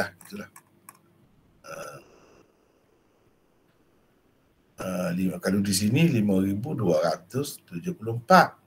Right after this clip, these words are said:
Ah. Ah, ni dua ri-, lima ribu dua ratus tiga puluh dua.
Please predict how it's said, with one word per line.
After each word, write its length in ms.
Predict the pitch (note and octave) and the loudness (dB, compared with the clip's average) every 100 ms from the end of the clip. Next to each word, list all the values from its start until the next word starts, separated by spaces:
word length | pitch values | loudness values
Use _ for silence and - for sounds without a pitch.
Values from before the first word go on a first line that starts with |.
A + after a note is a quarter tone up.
| _ _ _ _ | _ _ _ _
Ah. 520 | A2 G#2+ F2+ F2 - - _ _ _ _ _ _ _ _ _ _ _ _ _ _ _ _ _ _ | -12 -8 -8 -10 -14 -20 _ _ _ _ _ _ _ _ _ _ _ _ _ _ _ _ _ _
Ah, 320 | - E2+ D#2 | -14 -10 -6
ni 240 | F2+ A#2+ D3 | -2 0 0
dua 240 | G#2+ F#2+ | 0 0
ri-, 320 | G2+ G2+ G#2 - | 2 2 0 -4
lima 380 | F#2+ G#2 G#2 G#2 | -4 -2 0 0
ribu 400 | G#2 G#2 A2 E3+ | 0 -2 0 2
dua 320 | F3 A2+ F#2+ | 4 4 2
ratus 240 | F#2+ G2 C3+ | 2 0 -8
tiga 240 | B2 B2 | -6 -6
puluh 160 | B2 D3 | -2 0
dua. 400 | F#3+ F3+ C#3 | 4 4 4